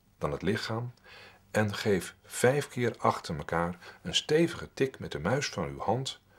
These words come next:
tussen de schouderbladen. Kijk weer of u succes heeft. Dan gaat het kind weer ademen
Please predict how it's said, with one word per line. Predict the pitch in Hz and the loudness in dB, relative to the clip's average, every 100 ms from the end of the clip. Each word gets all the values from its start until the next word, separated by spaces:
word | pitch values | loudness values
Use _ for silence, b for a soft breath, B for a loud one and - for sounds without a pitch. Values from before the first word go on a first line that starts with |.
| b _ | b _
tussen | - 160 151 | 0 2 2
de | 131 | 0
schouderbladen. | - - 123 - 67 65 - - _ _ _ _ b b b - | 2 2 0 -2 -6 -8 -14 -20 _ _ _ _ b b b 2
Kijk | 90 92 | 2 2
weer | 98 107 | 0 -2
of | - - | -2 -4
u | 110 | -4
succes | - - 147 131 | -2 -2 0 -2
heeft. | - - - - _ - | -4 -8 -14 -16 _ -4
Dan | 76 | -2
gaat | - 78 | 0 0
het | - | -2
kind | 87 71 | -6 -6
weer | - - | -8 2
ademen | 87 98 107 120 | 4 4 0 -6